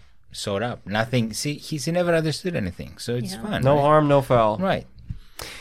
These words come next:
Speaker 3: You know what was more shocking to me, actually, than this scene was something that came a little bit before it, right when he starts living in the house. And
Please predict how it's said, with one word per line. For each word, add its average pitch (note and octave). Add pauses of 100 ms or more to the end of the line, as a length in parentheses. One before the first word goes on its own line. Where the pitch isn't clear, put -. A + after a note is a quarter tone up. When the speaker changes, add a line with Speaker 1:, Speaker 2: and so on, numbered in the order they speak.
(120)
Speaker 3:
You D3+
know F#3+
what G#3+
was E3+
more E3+
shocking C#3+
to B2+
me, B2+
actually, A#2
than A2
this A#2+
scene G#2+
was A2
something C#3
that A#2
came A#2 (200)
a A#2
little B2
bit A2
before G#2
it, G#2 (140)
right A#2
when A2+
he G#2+
starts - (180)
living A2+
in G#2
the G2
house. G#2+ (640)
And A2